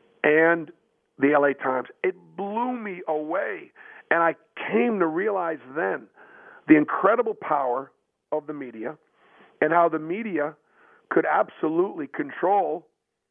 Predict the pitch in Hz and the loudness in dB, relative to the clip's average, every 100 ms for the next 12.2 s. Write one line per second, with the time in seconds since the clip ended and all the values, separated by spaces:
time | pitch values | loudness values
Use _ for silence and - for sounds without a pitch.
0 | _ _ _ - 165 - 160 - 139 123 | _ _ _ -4 -4 -2 -8 -6 -10 -10
1 | - - 170 208 156 117 - 143 175 156 | -12 0 2 4 2 -4 -4 2 2 2
2 | 120 113 113 - - _ - - - - | -2 -4 -6 -12 -20 _ -20 -20 -20 0
3 | - 165 170 220 196 143 143 - _ _ | 4 6 6 4 0 -4 -14 -20 _ _
4 | - - 156 165 156 180 - 156 156 - | -20 0 0 0 -2 -4 -2 -4 -4 -10
5 | _ - _ 151 156 175 208 330 269 - | _ -20 _ 0 0 -4 -6 -8 -10 -18
6 | - _ _ _ _ - - - _ 143 | -20 _ _ _ _ -20 -20 -20 _ 4
7 | 151 156 156 - 143 135 - - 180 185 | 6 6 4 -4 -4 -4 -8 0 2 2
8 | 156 - - 143 110 - 113 104 104 95 | 0 -4 -2 0 -2 -4 -6 -6 -14 -18
9 | _ _ - - - - _ - 151 156 | _ _ -20 -20 -20 -20 _ 4 6 8
10 | 156 147 156 - 147 156 175 165 - 151 | 6 2 -4 -6 2 4 4 -2 -4 0
11 | 151 143 - _ _ - - _ _ _ | 0 0 -8 _ _ -20 -20 _ _ _
12 | - 139 | 0 0